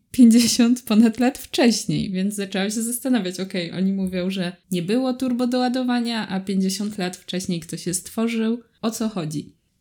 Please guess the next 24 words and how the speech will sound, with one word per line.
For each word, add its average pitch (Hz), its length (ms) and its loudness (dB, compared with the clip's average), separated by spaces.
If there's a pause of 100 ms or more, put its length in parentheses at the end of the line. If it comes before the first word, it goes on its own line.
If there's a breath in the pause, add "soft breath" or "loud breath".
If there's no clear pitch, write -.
(180)
No 175 120 -4
więc 185 260 -2
grzebałam 180 580 2
dalej, 156 580 0 (160)
szukając 175 500 -4
ciekawostek. 160 1000 -4 (120)
No 277 100 8
i 349 120 6
okazuje 311 500 2
się, 285 300 4
że 269 320 2
owszem, 208 800 0
było 220 380 2
to 160 160 -4
turbo 175 340 -2
doładowanie, 170 880 -2
ale 220 220 2
w 220 40 -10
Formule 277 560 6
jeden, 208 580 2
na 190 100 2
której 190 320 0
opiera 190 460 2
się 165 560 -4